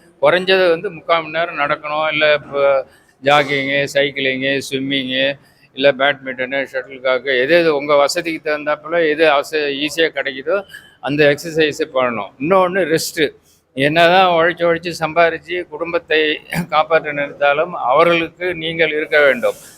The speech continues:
So, அதனால ஸ்லீப்புங்கிறது ரொம்ப முக்கியம். குறைஞ்சது ஒருத்தருக்கு ஒரு ஆறு மணி நேரத்துலேருந்து ஒரு ஏழு, எட்டு மணி நேரம்னாச்சும் ஸ்லீப் இருக்கணும். ஆ, சப்போஸ் நைட்ல இப்போ இது பண்ணீங்கன்னா, இப்போ கார்லயே உட்காந்துக்கிட்டு ஒரு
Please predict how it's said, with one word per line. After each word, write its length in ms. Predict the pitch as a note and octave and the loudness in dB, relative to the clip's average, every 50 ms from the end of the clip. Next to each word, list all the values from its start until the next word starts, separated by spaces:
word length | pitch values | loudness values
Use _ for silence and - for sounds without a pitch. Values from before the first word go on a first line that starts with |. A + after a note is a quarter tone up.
| - - - | -20 -20 -4
So, 140 | - C#3+ C#3+ | 0 2 2
அதனால 320 | D3 D#3 E3+ F#3+ F#3 E3+ D3 - | 2 2 2 2 2 0 0 2
ஸ்லீப்புங்கிறது 640 | D#3+ F#3 G#3 - F#3 F#3+ F3+ F3 F3 E3 E3 F3+ G3 | 2 2 2 2 0 -2 -2 -2 -2 -2 -2 -2 -2
ரொம்ப 280 | F3 E3 E3 E3 E3+ D#3 | -2 -2 0 0 0 0
முக்கியம். 460 | C#3+ C#3+ C3 D3 C#3+ C3+ A2+ F#2 - _ - | 0 -4 -4 -2 0 0 0 -2 -6 _ -2
குறைஞ்சது 540 | C3+ C#3+ D#3+ F3 F3 F3+ F3+ F#3 F3 E3 | -2 -2 0 0 0 2 2 2 2 2
ஒருத்தருக்கு 500 | D#3 D3+ - F3+ E3+ E3+ E3 F#3 F3+ F3 E3 | 0 0 -2 -4 -4 -4 -2 -2 0 2 2
ஒரு 160 | D#3+ D3+ D3 | 2 4 4
ஆறு 280 | C#3 C#3 D3 D#3 D#3 D3+ | 4 4 4 2 0 -2
மணி 160 | D3+ D3 D3+ | -6 -10 -8
நேரத்துலேருந்து 540 | D#3 E3 E3 D#3+ E3 E3+ F3 F#3 F3 E3+ D#3+ | -8 -8 -8 -8 -10 -10 -10 -10 -8 -6 -6
ஒரு 120 | D#3 D#3 | -4 -4
ஏழு, 160 | D3+ D3+ D3+ | -2 -4 -4
எட்டு 180 | D3 C#3 - C#3 | -4 -6 -10 -12
மணி 180 | C#3+ C#3+ C#3+ | -10 -6 -4
நேரம்னாச்சும் 420 | D#3 D#3 D3+ D3+ D#3 D#3 D#3+ D#3+ C#3+ B2+ | -4 -4 -4 -4 -6 -6 -6 -10 -14 -10
ஸ்லீப் 240 | C3+ C#3+ D3 C3 C3+ | -6 -6 -6 -4 -4
இருக்கணும். 440 | C3+ B2+ A#2+ A#2+ B2+ C3+ D#3+ F3+ F3 - - - _ _ _ _ _ _ _ _ - | -4 -2 -2 -2 -2 0 0 0 -2 -4 -10 -20 _ _ _ _ _ _ _ _ -4
ஆ, 280 | D#3 E3 E3 E3 E3 D#3 | 0 4 4 4 4 2
சப்போஸ் 500 | D#3 - - D#3+ D#3 F3 F#3+ G3 E3+ F#3 | 2 0 0 0 2 2 2 2 2 0
நைட்ல 600 | F3+ E3+ E3+ F3 F#3 F3+ F3+ - F3 F3 E3+ E3+ | 0 2 2 2 2 0 0 0 2 2 4 2
இப்போ 400 | E3 E3 D#3+ D#3+ D#3+ D#3+ D#3+ D#3+ | 2 0 0 2 4 4 2 2
இது 160 | D3+ E3 D#3+ | -2 -4 -6
பண்ணீங்கன்னா, 520 | D#3 E3 D#3 D3+ D3+ D3+ D3+ F3 A3+ A3+ | -4 -4 -4 -2 -2 -4 -4 -4 -4 -4
இப்போ 240 | G#3+ G3+ - F#3 F3 - | -4 -4 -6 -10 -4 0
கார்லயே 440 | E3+ F3+ F3 E3+ F3 F3+ F3+ F3 E3 | 0 0 0 0 -2 -2 -2 -2 -4
உட்காந்துக்கிட்டு 560 | - E3 E3 E3 D#3+ D#3 D3+ D3 F3+ G3 F#3 | -4 -4 -4 -4 -6 -8 -8 -8 -6 -4 -2
ஒரு 320 | F3 D#3+ D#3 D#3 D3 C#3 | -2 -2 -2 -2 -4 -6